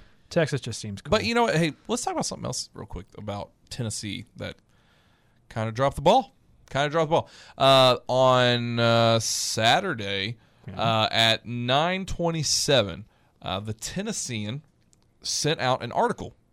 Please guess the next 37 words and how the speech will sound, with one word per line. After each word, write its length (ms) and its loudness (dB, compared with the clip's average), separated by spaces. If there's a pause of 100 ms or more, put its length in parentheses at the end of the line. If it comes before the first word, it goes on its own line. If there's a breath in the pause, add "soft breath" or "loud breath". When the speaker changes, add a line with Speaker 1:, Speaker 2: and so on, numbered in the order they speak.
(480)
Speaker 2:
from 360 0
a 80 0
y-, 220 -4
a, 300 -6
over 260 4
a 40 2
year 260 0
ago 360 2
about 360 2
Donnie 340 2
Everett's 280 0
passing, 480 0 (180)
which 260 -10
was, 380 -6 (220)
uh, 100 -8
the 200 0
announcement 520 0
that 160 -2 (460 soft breath)
Vanderbilt 500 0
pitcher 240 2
Donnie 360 2
Everett 180 4
Speaker 1:
And 60 2
this 200 -4
was 200 0 (180)
during 520 0
Vanderbilt's 500 -2
game 220 0
with 100 0
Oregon 320 2
State, 300 -2
Speaker 2:
right 300 6
Speaker 1:
right? 40 -12
Speaker 2:
when 520 2 (720)
they 220 2
went 260 0
down, 460 4